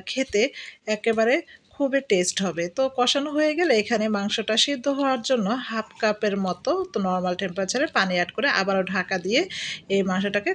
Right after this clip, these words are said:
কষিয়ে নিব। অবশ্য ভাজা বা কষানোর সময় কিন্তু অনেকটা ফিফটি পার্সেন্ট এই মাংসটা বয়েল হয়ে গিয়েছিল। তারপর সামান্য পানি দিয়ে, আহ,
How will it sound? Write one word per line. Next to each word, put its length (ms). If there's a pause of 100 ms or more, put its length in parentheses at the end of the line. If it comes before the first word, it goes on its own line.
কষিয়ে 340
নিব। 160
অবশ্য 540
ভাজা 460
বা 240
কষানোর 340
সময় 360
কিন্তু 520
অনেকটা 480
ফিফটি 320
পার্সেন্ট 460
এই 360 (360)
মাংসটা 420 (180)
বয়েল 280
হয়ে 280
গিয়েছিল। 480 (420)
তারপর 280
সামান্য 500
পানি 240
দিয়ে, 260 (120)
আহ, 500